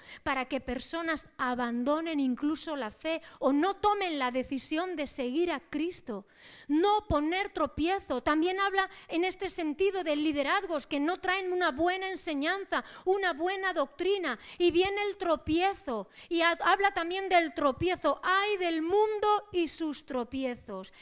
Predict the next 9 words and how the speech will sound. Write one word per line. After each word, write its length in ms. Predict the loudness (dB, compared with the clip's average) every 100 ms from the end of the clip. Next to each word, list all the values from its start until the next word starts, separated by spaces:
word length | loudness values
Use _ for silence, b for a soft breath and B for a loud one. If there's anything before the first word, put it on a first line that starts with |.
| B B
pero 300 | 2 4 2
son 480 | -4 -4 -4 -6 -12 _
necesarios. 960 | -2 -2 -4 -10 -6 -6 -4 -6 -8 -6
¿Hemos 280 | -4 -4
leído 260 | -4 -6 -6
esa 180 | -8 -10
parte? 400 | -10 -12 -8 -10 -10 _ _ _ _ _ _ _ _ _ _ _ _ _ _ _ _ _ _
Versículo 640 | -2 -2 0 0 2 0
siete. 600 | 0 -4 -4 -4 -8 -16